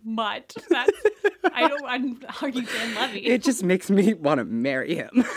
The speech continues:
Speaker 2: <laughs> He's a handyman.
Speaker 1: That's true. That would be
Speaker 2: And
Speaker 1: useful.
Speaker 2: I am allergic to cats, and I'm just afraid that Ted, you know, he would bring home
Speaker 1: So many
Speaker 2: cat
Speaker 1: cats.
Speaker 2: dander.
Speaker 1: Okay, well, curious. So we are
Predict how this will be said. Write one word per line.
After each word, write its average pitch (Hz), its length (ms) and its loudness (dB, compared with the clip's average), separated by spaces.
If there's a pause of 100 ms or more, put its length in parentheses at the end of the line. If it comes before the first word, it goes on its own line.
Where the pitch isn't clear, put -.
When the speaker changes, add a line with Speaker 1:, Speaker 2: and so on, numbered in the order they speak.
(140)
Speaker 2:
<laughs> - 260 0
He's 226 460 2
a 160 80 0
handyman. 185 800 0 (420)
Speaker 1:
That's - 320 -2
true. 202 240 -10
That 196 160 -6
would 214 120 -12
be - 80 -2
Speaker 2:
And 160 340 4
Speaker 1:
useful. 185 380 -10
Speaker 2:
I 185 460 4 (300)
am 143 80 0
allergic 135 340 0
to 147 60 0
cats, - 640 -2
and 143 240 2
I'm 143 200 2
just 151 200 0
afraid 143 520 2
that 120 200 0
Ted, 147 320 0
you 131 100 -2
know, 123 200 0
he 127 160 0
would 123 160 -2
bring 131 260 0
home 120 480 -2 (140)
Speaker 1:
So 233 280 -8
many 208 140 -4
Speaker 2:
cat 143 200 4
Speaker 1:
cats. 185 120 -2
Speaker 2:
dander. 104 480 -4 (320)
Speaker 1:
Okay, 220 400 -4 (180)
well, 294 460 -2 (600)
curious. 349 560 0
So 285 180 -4
we 285 160 0
are 262 260 2